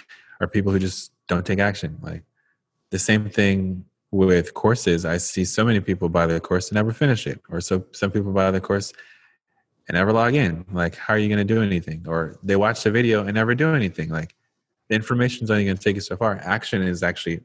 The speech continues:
what's most important. And so, um, I've shared how I was able to just launch one product and take that to the six-figure level. And so don't think you need to just be doing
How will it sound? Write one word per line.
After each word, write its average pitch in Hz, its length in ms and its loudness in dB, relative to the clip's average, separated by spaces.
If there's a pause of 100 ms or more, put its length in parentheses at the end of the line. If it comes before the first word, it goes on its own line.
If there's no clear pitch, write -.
(100)
what's 95 220 -4
most 92 260 0
important. 85 360 -2
And 82 100 -6
so, 82 260 -2 (640)
um, 80 380 0
I've 92 220 -2
shared 101 320 -2
how 92 220 0
I 82 420 0 (420)
was 95 140 -2
able 92 240 2
to 82 60 0
just 80 180 -6
launch 85 240 -2
one 101 180 2
product 90 480 0 (460)
and 85 300 0
take 101 220 0
that 110 320 0
to 85 160 0
the 82 200 -6
six-figure 82 460 -2
level. 80 400 2
And 87 160 -6
so 85 380 -2 (500)
don't 98 180 2
think 107 180 0
you 104 40 2
need 95 160 4
to 92 80 4
just 87 160 -6
be 90 100 -4
doing 80 240 0